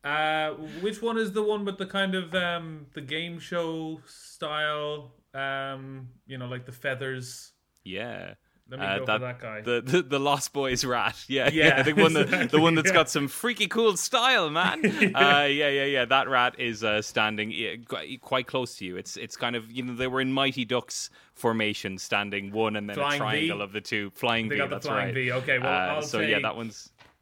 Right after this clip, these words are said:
Speaker 1: I'll take him then. I'll hit him
Speaker 2: Okay.
Speaker 1: with a s-, a dagger, I suppose, if I'm, I'm close
Speaker 2: Okay,
Speaker 1: enough to
Speaker 2: great.
Speaker 1: do it.
Speaker 2: So you're gonna roll and add one.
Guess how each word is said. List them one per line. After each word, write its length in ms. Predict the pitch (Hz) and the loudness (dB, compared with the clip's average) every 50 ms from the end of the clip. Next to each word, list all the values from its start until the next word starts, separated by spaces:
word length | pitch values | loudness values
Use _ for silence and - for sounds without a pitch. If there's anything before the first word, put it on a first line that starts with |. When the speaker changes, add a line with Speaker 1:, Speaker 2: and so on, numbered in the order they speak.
| _ _ - | _ _ -6
Speaker 1:
I'll 140 | 139 151 151 | -4 -4 -4
take 260 | - 180 156 147 147 | -2 -2 -2 -2 -2
him 220 | 160 170 180 180 160 | -2 -2 -2 -2 -2
then. 180 | 131 120 117 | -4 -4 -4
I'll 300 | 120 120 131 135 143 143 | -6 -6 -2 0 0 0
hit 160 | 139 156 160 147 | 0 -2 -4 -4
him 120 | 160 160 | -4 -6
Speaker 2:
Okay. 80 | 143 139 | -4 -6
Speaker 1:
with 20 | |
a 100 | 131 120 | -6 -6
s-, 160 | - - - - 143 | -8 -12 -12 -8 -6
a 40 | 127 | -6
dagger, 380 | 123 143 139 151 156 135 123 120 | -4 -2 -2 0 0 0 -2 -4
I 40 | |
suppose, 320 | 110 - - - 120 113 113 | -2 -4 -4 -4 -4 -8 -10
if 100 | 107 - | -10 -10
I'm, 160 | 123 113 117 117 | -10 -12 -12 -12
I'm 140 | 120 120 117 | -12 -12 -10
close 220 | - 127 120 110 | -8 -8 -6 -4
Speaker 2:
Okay, 80 | - 107 | -4 -4
Speaker 1:
enough 100 | 117 110 | -4 -6
to 80 | - 107 | -6 -6
Speaker 2:
great. 140 | 107 101 156 | -4 -4 -4
Speaker 1:
do 60 | 165 | -4
it. 60 | 151 | -6
Speaker 2:
So 140 | - - 107 | -8 -10 -8
you're 40 | 95 107 | -6 -4
gonna 100 | 110 107 | -4 -4
roll 360 | 107 104 110 110 110 113 110 | -4 -2 -2 -2 0 0 -2
and 100 | 107 104 | -4 -6
add 160 | 101 98 95 92 | -6 -8 -8 -10
one. 280 | 95 95 92 87 85 | -10 -10 -10 -10 -14